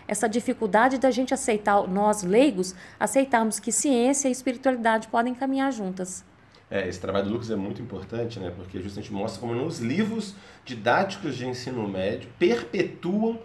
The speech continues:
Speaker 2: uma série de mitos, de conflitos, de informações históricas equivocadas sobre a relação ciência e religião. Ou seja, você vai reproduzir uma nova geração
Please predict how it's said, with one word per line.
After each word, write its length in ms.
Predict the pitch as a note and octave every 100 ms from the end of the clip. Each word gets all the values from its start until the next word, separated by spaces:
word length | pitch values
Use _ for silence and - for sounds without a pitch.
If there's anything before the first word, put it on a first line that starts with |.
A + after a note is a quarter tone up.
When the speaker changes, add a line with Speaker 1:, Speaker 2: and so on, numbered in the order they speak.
| - - -
Speaker 2:
uma 240 | C#3+ C#3+
série 300 | C#3+ D#3+ F3
de 160 | D3+ D#3+
mitos, 840 | D#3 D3 F3 G3+ - G#3+ - -
de 120 | -
conflitos, 920 | D3+ D#3 C#3+ - C3 E3 F#3 - C3 A2+
de 200 | B2 A#2
informações 440 | B2+ C#3 C3+ C#3+ C#3
históricas 460 | - C3+ C#3 C#3
equivocadas 960 | E3 G3 G#3 D#3 - C3 B2+ D3+ E3 D#3 - -
sobre 240 | - C3 B2+
a 20 |
relação 400 | B2+ B2 A#2 A#2
ciência 380 | A2+ A2 G#2+ G#2+
e 40 |
religião. 400 | G#2+ A#2 A2+ G#2
Ou 60 | -
seja, 120 | A#2
você 80 | G2+
vai 100 | A2
reproduzir 360 | B2+ D3 C#3
uma 60 | C#3+
nova 260 | C3 D3+ D#3
geração 680 | D3+ C3 - C3+ D3+ F3